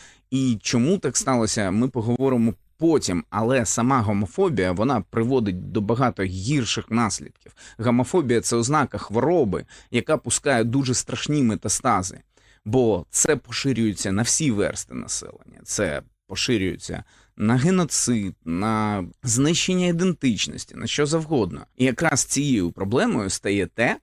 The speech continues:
що в нас в мультфільмі про гавайців Нані відмовляється від Ліло. Отак. Серйозно. Отака зміна. Нані бере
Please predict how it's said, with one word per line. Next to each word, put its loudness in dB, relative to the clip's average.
що 0
в -4
нас 2
в -2
мультфільмі 0
про -2
гавайців -2
Нані 2
відмовляється 0
від -6
Ліло. -4
Отак. 0
Серйозно. 0
Отака 0
зміна. -4
Нані 2
бере 0